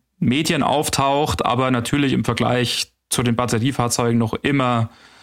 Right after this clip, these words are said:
ja, deutlich abgehängt ist, würde ich mal sagen. Was dann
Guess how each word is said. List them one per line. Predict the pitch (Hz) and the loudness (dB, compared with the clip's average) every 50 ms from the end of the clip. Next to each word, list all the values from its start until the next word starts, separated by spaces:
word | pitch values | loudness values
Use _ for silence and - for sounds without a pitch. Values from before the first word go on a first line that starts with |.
| - - - _ _ _ _ _ _ _ _ _ _ _ _ _ _ _ _ _ _ _ _ _ _ _ - | -20 -20 -20 _ _ _ _ _ _ _ _ _ _ _ _ _ _ _ _ _ _ _ _ _ _ _ -2
ja, | - 104 98 98 | 0 0 0 0
deutlich | - 104 113 127 - 127 110 123 | 0 0 0 0 0 0 2 2
abgehängt | - - - - 127 120 131 131 - | 0 0 0 0 0 0 0 0 0
ist, | - 131 113 120 | 0 0 2 2
würde | 120 123 | 0 0
ich | 127 120 | 2 2
mal | 127 120 113 | 2 2 2
sagen. | 123 120 123 123 127 123 117 - _ _ - - - - - - - - - _ _ | 0 0 0 2 0 0 -2 -4 _ _ -20 -20 -20 -20 -20 -20 -20 -20 -20 _ _
Was | - 220 - 123 131 123 - - | -12 -6 -4 -2 -2 -2 -2 -2
dann | 139 123 127 127 123 123 120 113 | 0 0 2 2 2 0 0 -2